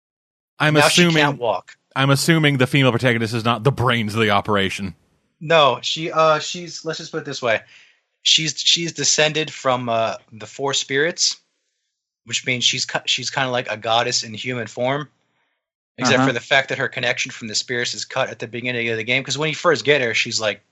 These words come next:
Speaker 2: ridiculously powerful, and, like, her sword just, like, telekinetically flies around. But then five minutes after that, you know, her connection to the spirits gets cut, and she's basically, like,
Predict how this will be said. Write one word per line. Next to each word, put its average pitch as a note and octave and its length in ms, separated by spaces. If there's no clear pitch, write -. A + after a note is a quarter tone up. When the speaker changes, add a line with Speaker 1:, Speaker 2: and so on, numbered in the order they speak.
Speaker 2:
ridiculously B2+ 640
powerful, C3 560
and, A2 140
like, G#2+ 240
her C3 120
sword B2 320
just, - 160
like, A2 180
telekinetically B2 800
flies A#2 420
around. A#2+ 440
But B2 120
then A#2 240
five C#3 340
minutes C#3 220
after B2+ 240
that, B2 340
you B2+ 100
know, A2 220
her B2+ 200
connection C3 460
to B2+ 100
the G2+ 80
spirits A#2 440
gets - 180
cut, B2+ 320
and G#2+ 140
she's G#2 240
basically, A2 500
like, G2 240